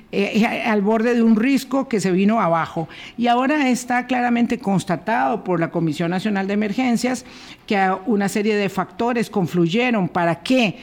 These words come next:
después de un periodo lluvioso muy intenso y un, eh, temblor que se produjo el treinta de enero,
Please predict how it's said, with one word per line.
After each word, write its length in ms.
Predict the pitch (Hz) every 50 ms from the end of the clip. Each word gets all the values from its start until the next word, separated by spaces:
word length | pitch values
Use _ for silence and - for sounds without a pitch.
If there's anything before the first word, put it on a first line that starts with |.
| - - - - - - - -
después 540 | 165 175 185 175 - - 226 233 233 220
de 80 | 196 190
un 100 | 180 180
periodo 440 | 180 185 175 196 196 190 190 185 185
lluvioso 460 | 175 196 196 196 214 208 196 202 180
muy 340 | 170 190 220 247 247 220 202
intenso 680 | 202 185 - - 240 247 247 226 226 - 196 180 - - -
y 180 | 214 202 208
un, 400 | 226 247 269 277 262 240 190 170 - - - -
eh, 340 | 185 180 175 170 160 156 -
temblor 380 | - 185 175 170 185 202 202 180
que 120 | - 208
se 100 | 185 208
produjo 400 | 185 - 214 220 247 254 240 -
el 100 | 180 156
treinta 340 | - 185 190 190 175 208 214
de 100 | 226 240
enero, 400 | 247 262 269 254 226 214 226 226